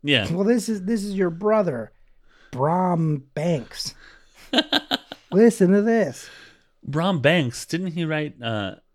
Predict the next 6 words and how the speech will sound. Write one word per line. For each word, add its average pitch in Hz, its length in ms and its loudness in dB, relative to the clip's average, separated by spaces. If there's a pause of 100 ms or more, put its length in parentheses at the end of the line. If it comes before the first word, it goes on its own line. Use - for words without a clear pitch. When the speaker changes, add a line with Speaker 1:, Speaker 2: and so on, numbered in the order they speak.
(240)
Speaker 1:
Dracula 123 720 -4 (160)
Takes - 260 -6
Out 117 140 -4
a 104 200 -6 (120)
Savings 107 340 -6
Account? 131 380 -12